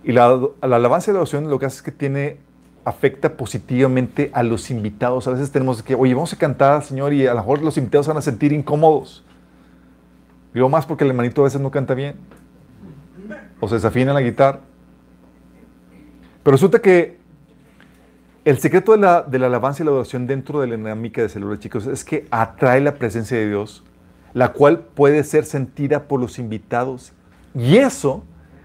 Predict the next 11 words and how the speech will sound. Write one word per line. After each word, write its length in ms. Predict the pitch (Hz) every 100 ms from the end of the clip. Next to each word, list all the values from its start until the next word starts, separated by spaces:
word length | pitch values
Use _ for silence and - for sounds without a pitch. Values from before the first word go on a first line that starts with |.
| - _
genera 320 | 147 135 165
un 80 | 202
tra-, 200 | 208 202
atractivo 520 | 151 - 113 139 147
para 160 | 147 131
que 80 | -
sigan 300 | - 135 151
asistiendo 400 | 143 131 143 139
a 20 |
la 80 | 139
célula. 420 | 135 151 160 -